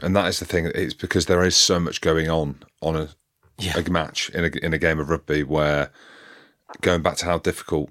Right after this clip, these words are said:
Speaker 1: it is, so many different laws,
Speaker 2: Yeah.
Speaker 1: rules, interpretations, safety, you know, everything that goes ar-, ar-, on around the breakdown, the entry points, players off feet, high speed.
Speaker 2: Yeah.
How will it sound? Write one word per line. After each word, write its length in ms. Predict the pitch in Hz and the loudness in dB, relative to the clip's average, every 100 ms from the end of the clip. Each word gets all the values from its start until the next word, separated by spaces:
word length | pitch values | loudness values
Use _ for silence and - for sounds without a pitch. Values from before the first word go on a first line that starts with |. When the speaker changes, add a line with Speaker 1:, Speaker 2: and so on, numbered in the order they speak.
| - | -6
Speaker 1:
it 100 | 78 | -2
is, 440 | 80 64 65 - - | 0 0 -6 -6 -6
so 180 | - 87 | -2 0
many 140 | 82 | 0
different 400 | 78 82 82 78 | 0 -2 -2 -2
laws, 720 | 90 101 101 98 95 - - | 4 8 8 6 2 0 -6
Speaker 2:
Yeah. 60 | 87 | -2
Speaker 1:
rules, 920 | 82 95 101 95 95 92 80 - - - - | 6 8 8 6 4 2 0 -2 -6 -12 -8
interpretations, 1200 | 85 87 76 - 90 87 - 82 80 76 - - - - - - - - | -2 -2 -2 0 2 2 0 -2 -2 -2 -4 -6 -12 -20 -20 -20 -20 -2
safety, 800 | - 101 98 - 92 90 85 82 - - - | 2 2 2 0 0 2 0 -4 -14 -20 -10
you 80 | 90 | -6
know, 120 | 85 | -2
everything 360 | 82 90 87 82 | 2 2 0 -2
that 80 | 87 | 2
goes 200 | 85 82 | 2 2
ar-, 200 | 82 - - | 0 -4 -8
ar-, 200 | 85 85 | -4 2
on 280 | 82 80 78 - | 2 2 -4 0
around 460 | 87 87 82 80 - | 2 2 0 -6 -10
the 60 | - | 0
breakdown, 520 | 90 90 92 87 85 | 4 4 2 0 2
the 120 | 80 | 2
entry 280 | 87 - 85 | 2 0 -4
points, 600 | - 85 85 - - - - | 2 4 2 0 -2 -4 -2
players 280 | 82 76 76 | 0 0 -2
off 100 | - | -2
feet, 400 | - 90 82 - - - - _ - | 2 4 2 -4 -16 -20 -20 _ -20
high 220 | - 87 78 | -2 0 0
speed. 520 | - 95 98 98 - _ _ - | 2 4 4 0 -4 _ _ -8
Speaker 2:
Yeah. 160 | 87 | -4